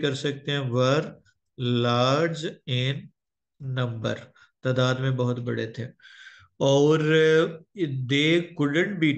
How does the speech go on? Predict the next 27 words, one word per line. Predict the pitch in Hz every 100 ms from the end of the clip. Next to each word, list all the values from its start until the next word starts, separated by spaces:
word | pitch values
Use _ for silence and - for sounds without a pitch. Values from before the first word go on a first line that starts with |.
| -
treated। | 127 120 - 120 117 135
अब | 127 139
पास्ट | 143 143 -
की | 170
बात | 160 156 156
हो | 156
रही | 151 147
है, | 147 -
ट्रीट | 143 139 -
कर | 123 123
रहे | 143 160 170
हैं | 175 180
या | 165 131
हो | 131
रहे | 139 139
हैं, | 135 139 - - - _ 127
they | 131 156 170 165
couldn't | 156 180 180
be | 170 170
treated | 151 147 143 165 165 -
in | 143 143
a | - 143 135 135
conventional | 156 131 120 117 127 - 135 127 110
way | 120 143 170
या | 156 151
conventional | 127 117 117 - 151 202 143
manner, | 117 110 107